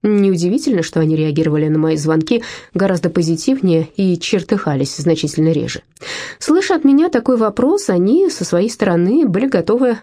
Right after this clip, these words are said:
оказать мне всю необходимую поддержку. Я постоянно убеждаю коллег искренне высказывать свою точку зрения,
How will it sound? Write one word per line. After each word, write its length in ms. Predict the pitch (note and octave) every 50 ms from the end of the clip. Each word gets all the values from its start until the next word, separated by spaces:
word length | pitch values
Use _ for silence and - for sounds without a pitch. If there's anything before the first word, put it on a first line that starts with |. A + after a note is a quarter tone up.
| _
оказать 520 | - - G3+ - F#3+ E3 F#3 G#3+ G#3+ - -
мне 400 | F#3+ F3+ E3 D#3+ E3 G#3 D4 D#4+
всю 180 | - - -
необходимую 600 | E3 D#3+ D#3 D3 - - E3+ D3+ D#3 D3 D3 C#3+
поддержку. 640 | - - F3 E3 C#3+ C#3 - - - - - - - _ _ _ _ - - - - - - - - - - - _ _ _ _
Я 200 | - G3 A#3 F#4
постоянно 560 | G4+ F#4+ D#4+ - D#4+ D4 D#4 F4 F4+ E4 C#4 -
убеждаю 540 | - A#3 G3+ A3+ G#3+ G#3+ G#3+ D#4+ D#4+ C4
коллег 460 | C4+ - A#3 G#3+ B3 D#4+ F#4+ F#4+ - - - - - -
искренне 500 | - D4 D#4 - - B3 A#3 G#3+ G#3 G3+
высказывать 540 | F3+ F3+ - - C4 C#4 C4+ A#3+ A3 F#3+ F3+
свою 300 | - - F#3 F#3 B3 C4
точку 320 | - G#3 G#3 - - G3
зрения, 560 | F3 E3 A3 C4 C4 G#3+ C#3+ - C3 - -